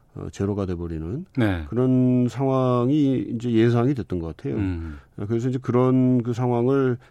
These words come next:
Speaker 1: 일단은 그 미연에 제-, 막을, 어, 방안이 일단 필요했고
Speaker 2: 예.
Speaker 1: 어, 가장 중요한 거는 그렇기 때문에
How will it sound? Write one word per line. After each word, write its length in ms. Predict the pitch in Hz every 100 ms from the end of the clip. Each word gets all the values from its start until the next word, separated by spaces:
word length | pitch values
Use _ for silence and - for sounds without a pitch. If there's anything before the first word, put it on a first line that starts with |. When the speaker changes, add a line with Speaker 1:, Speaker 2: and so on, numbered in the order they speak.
| -
Speaker 1:
일단은 720 | 131 160 160 160 147 123 113
그 420 | 123 120 113 107
미연에 340 | 101 120 120 123
제-, 480 | 113 101 92 80 78
막을, 800 | 98 92 92 117 113 107 101 95 98 _ - - -
어, 300 | 92 87 92
방안이 340 | 95 92 98 101
일단 260 | - 98
필요했고 720 | 95 - 139 98 - 113 95 104
Speaker 2:
예. 120 | 90 85 113 139 _
Speaker 1:
어, 460 | 113 107 107 107 107
가장 280 | - 120 180
중요한 360 | - 123 123 120
거는 160 | 143
그렇기 180 | 127 -
때문에 560 | - 113 110 127 123